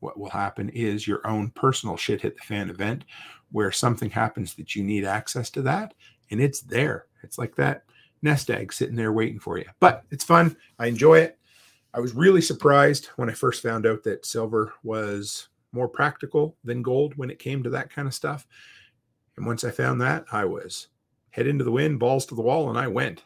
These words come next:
And I love it. And it's a good hobby, but it's also a good prepping hobby. So, like I said, you got questions, you got stories, share 'em with me. I'll do a follow-up. This was a good episode. I was,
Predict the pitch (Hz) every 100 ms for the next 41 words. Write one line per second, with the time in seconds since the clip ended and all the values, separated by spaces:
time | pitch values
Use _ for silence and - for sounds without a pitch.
0 | _ 101 101 110 113 107 104 131 - -
1 | 110 117 127 208 196 175 226 175 110 _
2 | _ _ _ _ - 165 160 175 165 185
3 | 170 156 - 123 117 131 - 135 - 98
4 | 92 92 - _ _ - 175 147 _ _
5 | - - 120 110 - 104 - 98 - 151
6 | 156 165 156 180 - - - - 143 147
7 | 147 151 _ _ _ - 156 160 156 151
8 | 160 160 - _ _ _ _ _ _ -
9 | 117 123 139 185 170 113 - _ - 135
10 | 131 147 165 170 - 131 110 123